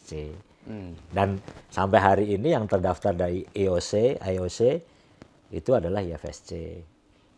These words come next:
Speaker 1: Salah satu tugasnya adalah fokus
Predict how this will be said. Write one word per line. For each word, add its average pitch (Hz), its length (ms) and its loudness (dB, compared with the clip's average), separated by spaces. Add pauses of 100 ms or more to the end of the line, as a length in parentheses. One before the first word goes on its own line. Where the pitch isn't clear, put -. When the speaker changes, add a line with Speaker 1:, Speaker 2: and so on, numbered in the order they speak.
Speaker 1:
Salah 98 320 6
satu 110 580 8
tugasnya 117 640 6
adalah 120 320 2
fokus - 720 4